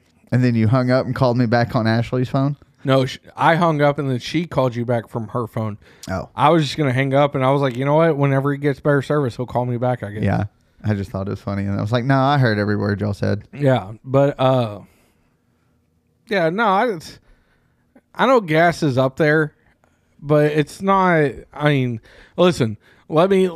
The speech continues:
Speaker 2: I'm not happy about these gas prices.
Speaker 1: Oh, no, I don't
Speaker 2: Uh,
Speaker 1: think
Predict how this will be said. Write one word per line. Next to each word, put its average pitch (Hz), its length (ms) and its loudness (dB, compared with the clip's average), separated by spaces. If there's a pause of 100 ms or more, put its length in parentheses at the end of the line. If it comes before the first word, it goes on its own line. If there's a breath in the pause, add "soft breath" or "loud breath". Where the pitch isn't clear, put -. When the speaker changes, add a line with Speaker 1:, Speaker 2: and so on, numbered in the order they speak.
(360)
Speaker 2:
I'm 175 440 2
not 175 260 2
happy 160 300 2
about 143 240 0
these 123 160 -4
gas 127 280 0
prices. 104 540 -10 (400 soft breath)
Speaker 1:
Oh, 143 160 2
no, 113 240 0
I 139 300 4
don't 123 40 2
Speaker 2:
Uh, - 40 -4
Speaker 1:
think 110 200 -6